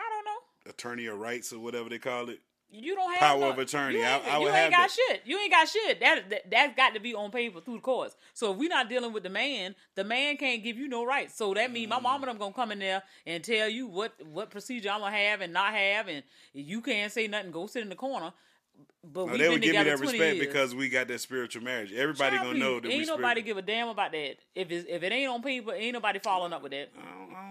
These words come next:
Speaker 2: I don't, I don't agree with that.
Speaker 1: Why you don't? Because that's a, that's an easy way for niggas to cheat on you and say that we was on a spiritual
Speaker 2: No, that's
Speaker 1: hiatus.
Speaker 2: you could be protecting your assets. You know what
Speaker 1: You
Speaker 2: I'm
Speaker 1: shouldn't
Speaker 2: saying?
Speaker 1: have to protect nothing if we really together.
Speaker 2: But
Speaker 1: If we bonded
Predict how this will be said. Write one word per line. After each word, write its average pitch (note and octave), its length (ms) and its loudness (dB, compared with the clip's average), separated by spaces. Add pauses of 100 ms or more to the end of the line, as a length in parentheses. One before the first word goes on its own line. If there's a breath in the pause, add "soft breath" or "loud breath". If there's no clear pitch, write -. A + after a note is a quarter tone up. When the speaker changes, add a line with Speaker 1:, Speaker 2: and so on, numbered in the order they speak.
(140)
Speaker 2:
I F#3 200 -12
don't, F3+ 80 -16
I F3+ 80 -12
don't F#3 100 -16
agree E3+ 240 -10
with B2+ 120 -10
that. E3 180 -16 (160)
Speaker 1:
Why E4+ 180 -2
you F4 100 0
don't? A3 240 -4
Because A3 220 0
that's A#3 180 4
a, G#3+ 140 -2
that's G#3 240 2
an A3+ 120 -2
easy B3+ 280 -4
way A#3 180 0
for A3+ 120 -8
niggas G#3+ 280 -6
to F3+ 80 -8
cheat D#4 200 -4
on C4+ 180 -4
you C4+ 140 -6
and G#3 120 -6
say A3+ 320 -4 (240 soft breath)
that F3+ 300 4 (320 soft breath)
we F3 280 -4
was G3 200 -2
on G3 220 -4
a E3+ 80 -6
spiritual A3 680 -4
Speaker 2:
No, A3+ 380 -6
that's G#3 200 8
Speaker 1:
hiatus. B3+ 500 2
Speaker 2:
you D3 120 -6
could F3 160 -2
be E3+ 100 -10
protecting E3 480 -2
your D#3+ 140 0
assets. E3 640 -8 (800 soft breath)
You - 80 -10
know C3 60 -4
what C#3+ 60 -2
Speaker 1:
You - 40 0
Speaker 2:
I'm C#4 60 -2
Speaker 1:
shouldn't D4 180 2
Speaker 2:
saying? C4 80 2
Speaker 1:
have B3 80 2
to G#3 80 -10
protect G#3+ 320 -6
nothing G#3 220 -6
if F3+ 80 -4
we G#3 100 -8
really G3+ 300 -6
together. G#3+ 420 -4
Speaker 2:
But A#2 240 -8
Speaker 1:
If F3 160 -2
we A#3+ 140 0
bonded A#3 560 0